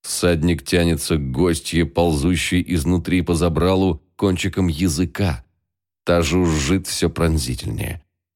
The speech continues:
Не хватало, чтобы она цапнула меня за язык. Тут за его спиной раздается голос офицера.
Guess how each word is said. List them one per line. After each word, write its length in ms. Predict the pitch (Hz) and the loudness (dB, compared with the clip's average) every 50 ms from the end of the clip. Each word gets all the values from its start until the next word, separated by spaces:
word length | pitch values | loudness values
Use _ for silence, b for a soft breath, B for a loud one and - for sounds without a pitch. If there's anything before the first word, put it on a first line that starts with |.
| _ _ _ _ _ _ _ _ _ _ _ - | _ _ _ _ _ _ _ _ _ _ _ -8
Не 160 | - 58 65 | -4 -2 -2
хватало, 500 | 65 - 69 69 69 - - 85 90 87 | -2 0 0 -2 0 2 2 2 2 2
чтобы 340 | 80 - - 80 76 76 78 | 0 0 0 0 2 2 2
она 180 | 78 78 78 73 | 2 2 0 0
цапнула 580 | - - - 95 95 90 - 87 80 76 76 | -2 -4 -2 -2 -2 0 0 2 2 4 4
меня 360 | 71 73 73 71 71 80 95 87 | 4 4 2 2 4 2 2 2
за 160 | 73 71 78 | 2 0 -2
язык. 640 | 69 64 73 64 62 62 82 127 117 - - - _ _ _ _ _ _ _ _ _ _ _ _ _ _ _ _ _ _ _ _ _ _ _ | 0 0 -2 -2 -2 -2 -2 -2 -2 -2 -8 -20 _ _ _ _ _ _ _ _ _ _ _ _ _ _ _ _ _ _ _ _ _ _ _
Тут 260 | - 135 151 165 - - | 0 0 2 0 0 -4
за 180 | - - 170 220 | -6 0 2 2
его 220 | 208 202 110 120 | 2 4 2 2
спиной 420 | 113 - - 110 107 135 160 - - | 0 0 0 2 2 2 2 0 0
раздается 600 | - 95 101 90 80 85 92 117 147 139 - 98 | 0 0 0 2 2 2 2 2 0 0 -2 -2
голос 320 | 80 95 98 110 107 - - | 0 2 2 2 2 0 -4
офицера. 560 | - 85 87 - - - 64 58 55 - - | -6 -6 -6 -4 -2 -2 0 -2 -2 -6 -10